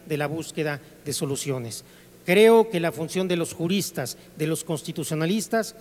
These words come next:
es interpretar la Constitución de la forma que la haga funcional, de la forma que sirva más al país, interpretarla en su espíritu, en sus principios, en sus valores, no buscando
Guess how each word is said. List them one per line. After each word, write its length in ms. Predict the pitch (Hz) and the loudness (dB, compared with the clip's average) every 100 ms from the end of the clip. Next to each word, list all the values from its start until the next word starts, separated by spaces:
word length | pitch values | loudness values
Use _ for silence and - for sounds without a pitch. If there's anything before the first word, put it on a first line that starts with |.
| - - - | -20 -16 -6
es 220 | 165 180 | -4 -4
interpretar 680 | 156 160 - 156 190 202 | -4 -4 -2 -4 0 0
la 120 | 202 196 | 0 -4
Constitución 680 | 170 180 170 175 180 190 180 - - | -6 -6 -10 -4 -2 -4 -8 -18 -6
de 100 | 160 | -4
la 100 | 156 | -2
forma 340 | 185 190 185 | -2 -2 -4
que 120 | - | -6
la 160 | 151 165 | -4 -2
haga 260 | 165 165 - - | -2 -4 -6 -12
funcional, 680 | 170 170 - 151 156 135 110 - - - - | -6 -6 -4 -2 0 -2 -6 -16 -20 -20 -6
de 120 | 165 | 0
la 100 | 156 | 0
forma 360 | 147 196 202 196 | 2 0 0 -4
que 100 | - | -6
sirva 420 | - 196 185 180 | -8 -6 -4 -6
más 300 | 175 165 180 | -6 -4 -2
al 140 | 180 156 | -2 -4
país, 500 | 156 151 170 - - - - | -2 -2 -2 -4 -10 -18 -8
interpretarla 880 | 180 160 165 - 160 185 190 196 185 | -6 -2 -4 -2 -4 -2 -2 -2 -2
en 100 | 170 | -4
su 140 | - | -4
espíritu, 640 | 147 - 196 190 160 143 123 - - | -6 -4 -2 -2 -4 -6 -6 -10 -6
en 140 | 160 139 | -4 -4
sus 180 | 160 | -6
principios, 800 | - 151 123 196 202 160 139 - - - | -4 -4 -2 -4 -2 -2 -4 -6 -14 -8
en 160 | 151 | -6
sus 180 | - 151 | -4 -2
valores, 580 | 147 156 156 135 113 - - - - - | 0 2 2 0 -4 -10 -18 -20 -20 0
no 180 | 180 262 | 4 4
buscando 760 | 262 - 233 285 285 226 151 | 2 0 2 4 4 2 -2